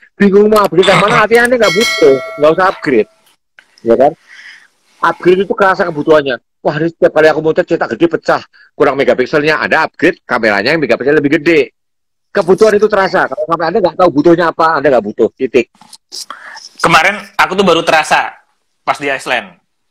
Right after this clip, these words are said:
Speaker 2: Motret pakai kameraku yang sekarang, karena kan serinya seri rendah ya. Kita kan harus bandingin apple to apple. Nah,
Speaker 1: Iya.
Speaker 2: eh, tamu yang gue bawa pakai, eh, kamera yang satu,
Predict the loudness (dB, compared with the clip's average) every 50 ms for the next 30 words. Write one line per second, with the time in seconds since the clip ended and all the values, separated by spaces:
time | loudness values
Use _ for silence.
0 | _ _ _ _ _ _ _ _ _ _ -14 -12 -8 -2 -2 -2 -2 -2 -6 -14
1 | _ _ _ -10 -10 -6 -6 -4 -4 -2 -4 -4 -6 -8 -12 -12 -8 -6 -2 0
2 | 0 -2 -2 -6 -12 -20 _ _ _ _ _ _ -16 -12 -12 -10 -10 -10 -12 -10
3 | -12 -14 -14 -12 -14 -14 -14 -12 -12 -10 -10 -12 -8 -6 -6 -6 -6 -10 -16 -16
4 | -12 -10 -10 -8 -10 -10 -12 -14 -18 -20 _ _ _ _ _ -12 -12 -10 -10 -12
5 | -14 -14 -16 -16 -18 -16 -12 -12 -12 -10 -10 -12 -12 -12 _ -12 -12 -12 -14 _
6 | _ _ _ _ _ _ -20 -20 -20 -16 -8 -6 -6 -6 -6 -10 _ _ _ _
7 | _ 0 0 0 0 -2 -4 -6 -8 -8 -10 -12 -14 -20 _ _ -6 -6 -6 -6
8 | -10 -12 -12 -12 -12 -10 -8 -6 -4 -4 -4 -6 -10 _ _ _ _ _ _ -12
9 | -12 -10 -6 -6 -6 -6 -6 -10 -12 -16 _ _ _ _ -12 -10 -10 -8 -10 -10
10 | -10 -10 -10 -10 -10 -10 -10 -10 -10 -12 -12 -12 -12 -12 -10 -10 -10 -10 -10 -12
11 | _